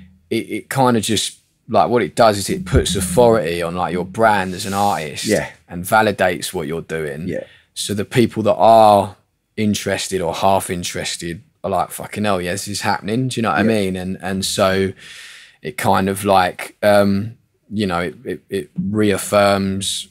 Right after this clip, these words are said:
Speaker 1: um, or f-, further validates that thing you've got with your audience and the people that are, like, interested in what you're doing. But it doesn't really translate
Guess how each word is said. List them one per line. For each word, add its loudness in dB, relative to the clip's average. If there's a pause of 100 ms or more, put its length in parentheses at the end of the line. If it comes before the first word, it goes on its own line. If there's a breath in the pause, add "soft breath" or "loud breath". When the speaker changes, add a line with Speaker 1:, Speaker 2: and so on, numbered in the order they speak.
(100)
Speaker 1:
um, -4
or -8
f-, -16
further 2
validates 0
that -2
thing 2
you've -2
got -2
with -6
your -2
audience -2
and -8
the -10
people -6
that -6
are, -4
like, -2
interested -6
in -8
what -6
you're -8
doing. -2 (500 loud breath)
But 0
it -4
doesn't 4
really 2
translate 0